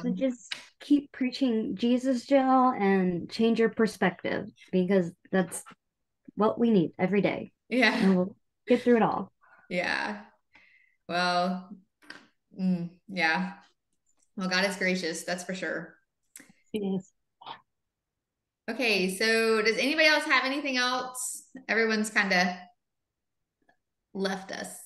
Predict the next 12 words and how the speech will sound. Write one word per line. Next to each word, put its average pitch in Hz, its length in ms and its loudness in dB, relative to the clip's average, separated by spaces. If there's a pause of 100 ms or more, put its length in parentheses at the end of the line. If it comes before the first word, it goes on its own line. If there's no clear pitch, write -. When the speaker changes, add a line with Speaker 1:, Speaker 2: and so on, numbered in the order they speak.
Speaker 2:
some. 185 440 -8 (920)
Speaker 3:
Kinda 180 180 2 (140)
quiet. 196 320 0 (3000)
Speaker 2:
I 220 120 4
saw 262 180 4
your 269 180 4
dog 220 220 6
has 220 180 2
the 208 80 0
cone 214 240 -2
of 190 80 -2
shame. 190 580 -2